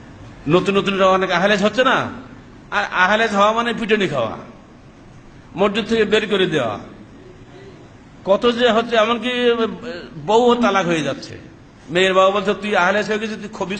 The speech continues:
তোরা মেয়ে দেবো না।" কত যে সমস্যার সৃষ্টি হচ্ছে। তো একজন প্রশ্ন করেছে, "আমি তো মসজিদে গেলে আমাকে সবাই গালিমন্দ করে, তা আমি কি মসজিদ ত্যাগ করবো?" তা আমরা বলেছি, "না, মসজিদে থাকার চেষ্টা করেন, যতক্ষণ পর্যন্ত আপনি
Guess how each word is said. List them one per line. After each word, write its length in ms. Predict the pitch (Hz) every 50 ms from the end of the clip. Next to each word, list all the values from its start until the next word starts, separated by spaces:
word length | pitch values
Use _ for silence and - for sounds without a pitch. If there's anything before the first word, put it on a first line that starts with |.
| - -
তোরা 200 | 190 185 190 185 175 127 113
মেয়ে 200 | 170 175 175 165
দেবো 200 | 151 151 139 131
না।" 80 | 123 120 - - - - - - - - - - - - - - -
কত 280 | - 214 240 247 277 262
যে 80 | 262 254
সমস্যার 480 | - 226 208 208 208 - - 220 196
সৃষ্টি 380 | 196 - 196 185 - 185 190 170
হচ্ছে। 680 | 120 156 151 151 - - 190 165 151 131 107 - - - - - - - - - - - -
তো 80 | - 180
একজন 220 | 180 185 190 202 - 185
প্রশ্ন 260 | 202 196 - 240 240
করেছে, 320 | 214 240 240 233 240 226
"আমি 220 | 202 185 202 208 214 208
তো 240 | 220 220 214 208 - - - - - - - - -
মসজিদে 400 | 135 160 180 170 160 196 185 185
গেলে 220 | 165 190 202 208 208
আমাকে 240 | 185 190 180 175 185
সবাই 240 | - 185 175 180
গালিমন্দ 420 | 160 151 147 156 165 170 170 175 180
করে, 260 | 190 233 262 233 135 - - - - - - - - - - - -
তা 180 | 165 151 151 156
আমি 180 | 165 175 175
কি 300 | 170 180 180 175 175 170 160
মসজিদ 240 | 151 156 156 160 175 175
ত্যাগ 160 | - 180 175 -
করবো?" 440 | 208 214 220 233 214 147 117 - - - - - - - - - - - - - - - - - - - - - - - - - - - - - - - - - - -
তা 80 | 151
আমরা 200 | 160 185 208 226
বলেছি, 280 | 214 214 214 208 214 220
"না, 140 | 202 214 208
মসজিদে 440 | 185 180 180 160 170 190 185 175
থাকার 180 | - 175 170 175 175
চেষ্টা 240 | 175 170 - - 175
করেন, 260 | 156 185 180 208 196
যতক্ষণ 300 | 175 156 170 170 170 190 175
পর্যন্ত 360 | 170 170 147 170 170 147 170
আপনি 200 | 160 151 156 160